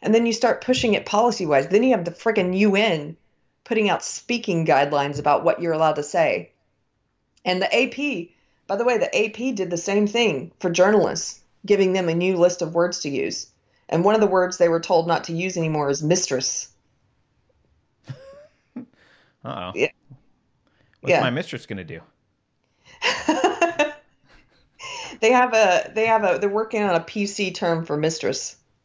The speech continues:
Speaker 2: You know,
Speaker 1: Okay.
Speaker 2: um, my, uh, my wife and I were talking the other day about, uh, this. It's, I don't actually have any thoughts on this. I just thought I'd bring it up 'cause it was an interesting thing. So many really wealthy and successful men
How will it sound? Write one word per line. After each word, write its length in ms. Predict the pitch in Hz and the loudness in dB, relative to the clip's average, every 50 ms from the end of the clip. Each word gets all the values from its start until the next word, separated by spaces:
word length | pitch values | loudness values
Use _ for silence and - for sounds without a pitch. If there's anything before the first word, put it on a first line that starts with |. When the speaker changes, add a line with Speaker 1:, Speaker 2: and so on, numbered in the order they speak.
| _ _ _ _ _ - - - - _ | _ _ _ _ _ -20 -20 -20 -14 _
Speaker 2:
You 80 | - 196 | 2 4
know, 80 | 262 | 6
Speaker 1:
Okay. 200 | 269 - - - - | 6 4 4 2 2
Speaker 2:
um, 320 | 175 170 165 160 147 - _ _ _ _ _ | 2 2 2 0 -4 -10 _ _ _ _ _
my, 260 | 151 151 156 156 156 | -2 2 2 4 4
uh, 460 | 156 147 143 135 131 127 123 120 107 - _ _ - | 4 4 4 4 2 2 0 0 -2 -6 _ _ -8
my 200 | 98 127 127 123 | -2 0 2 2
wife 200 | 127 139 147 143 | 2 2 0 0
and 100 | 147 135 | -2 -4
I 60 | 123 | -2
were 140 | 113 110 110 | -2 -4 -4
talking 320 | - 123 113 - 127 117 | -4 -6 -6 -4 -6 -6
the 100 | 107 101 | -6 -6
other 140 | 101 95 98 | -6 -6 -4
day 160 | 92 101 95 | -4 -4 -4
about, 380 | 92 82 92 92 90 - - _ - | -4 -4 -6 -6 -6 -8 -10 _ -14
uh, 240 | 90 87 85 85 64 | -12 -12 -10 -12 -10
this. 280 | 92 98 98 - - - 98 - - - | -8 -8 -8 -8 -10 -12 -12 -12 -10 -10
It's, 180 | 135 131 - - _ _ _ _ | -10 -10 -10 -16 _ _ _ _
I 80 | 123 147 | 2 4
don't 140 | 151 156 135 | 4 4 2
actually 260 | 143 143 - - 135 | 0 -2 -2 -2 0
have 160 | 127 135 120 117 | 0 2 0 0
any 220 | 120 117 110 107 | 0 -2 -4 -6
thoughts 320 | 104 - 135 123 123 - | -4 -2 0 0 0 0
on 100 | 123 107 | -4 -6
this. 160 | 101 98 - 113 | -6 -6 -8 -8
I 40 | |
just 140 | 101 107 - | -10 -8 -6
thought 160 | - 107 98 | -6 -6 -6
I'd 80 | 98 87 | -6 -8
bring 140 | 101 104 101 | -10 -8 -6
it 60 | 98 | -6
up 120 | 98 - | -6 -8
'cause 140 | - - - | -10 -12 -12
it 40 | 98 | -12
was 100 | 92 92 | -10 -8
an 60 | 101 101 | -8 -8
interesting 340 | 95 101 - - 101 90 87 _ _ _ _ _ _ _ _ _ _ _ - | -8 -10 -10 -10 -10 -10 -10 _ _ _ _ _ _ _ _ _ _ _ -6
thing. 220 | 120 107 104 104 - - - _ _ _ _ _ _ _ _ | -4 -4 -4 -6 -8 -12 -20 _ _ _ _ _ _ _ _
So 320 | - - - 262 294 359 | -18 -4 -2 0 0 0
many 220 | 359 320 269 247 190 | 0 0 0 0 -2
really 480 | 147 120 120 135 156 180 185 185 165 | -2 -2 -2 -2 -2 0 -2 -2 -4
wealthy 540 | 147 135 113 110 117 117 135 135 - 151 139 | -4 -4 2 4 4 4 4 2 0 -4 -4
and 100 | 131 120 | -4 -4
successful 600 | - - 120 - - - 127 131 131 - - 117 104 | -6 -10 -12 -10 -6 -6 -6 -6 -6 -10 -12 -10 -8
men 340 | 95 98 101 120 143 151 | -8 -6 -6 -8 -8 -8